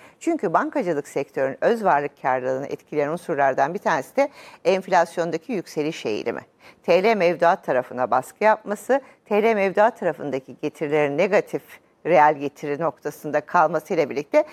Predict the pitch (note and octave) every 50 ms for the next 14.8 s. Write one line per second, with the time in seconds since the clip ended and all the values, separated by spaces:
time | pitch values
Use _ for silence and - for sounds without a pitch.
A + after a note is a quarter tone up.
0 | - - - _ - A3+ D4 D#4 - - G3 D3+ D#3 D3 - - - D3+ - _
1 | - D#3 D#3 G#3 D#4+ - _ - G#3 F3 F3+ D#3+ D3 - _ - D#3 D#3 F3 G3+
2 | C4 - - F3 G3 D3+ D#3 C#3+ C#3 - - - C3 B2 B2 - - C#3 C3 -
3 | - - D3 C#3 C#3 - - C#3+ C#3 C3 - C3+ C#3 C#3+ D#3 G3 G#3 - - G#3+
4 | G#3 G3+ - - - F4 F4 - - - - _ - A3+ A#3 - C4+ C#4 C#4 C4+
5 | A3 D4 E4 - - - - F3 D#3+ D3+ C#3+ D3 D3 C#3+ D3 - A3 F#3+ E3+ E3
6 | - F3 D#3 E3 F3 E3 E3 F3+ - - E3+ E3+ F#3+ C4 F4+ F#4 _ _ _ _
7 | _ _ - D#4 C4 - - F#3 G3+ A#3+ C#4+ - - - F3 E3+ - _ - C3+
8 | C3+ C3 B2+ - E3 E3+ F3 F3 - _ - E3 C#3 C#3+ B2+ A#2 - - _ _
9 | - F3 E3+ F3+ G#3 A#3+ - - F4+ C4+ G#3 G3 C4 B3+ G#3 G#3 F3+ A3+ C4+ C#4+
10 | F#3+ D3 C#3+ F3 D3+ D#3 - - C#3+ C#3 D#3+ F3 G#3 - G#3 F#3+ C#3+ D3+ C3 -
11 | - D3+ C#3 C#3+ C#3+ D3 C3+ - - E3 D3+ D#3+ F#3 C#4+ D#4+ D#4+ - - - -
12 | - - F3+ A#3 A3+ A#3 A3 _ - - C#4+ C#4 A#3 - - - F#3 F#3 E3+ E3+
13 | G3+ G#3 A#3+ A3+ - - D#3+ C#3 D3+ D3+ D3+ F3 A#3 C#4 - - B3 A3+ - -
14 | - F#3 D3+ E3 F#3+ E3+ - E3+ C#3+ D3+ D3 C#3 C3 G#2+ F#2+ A2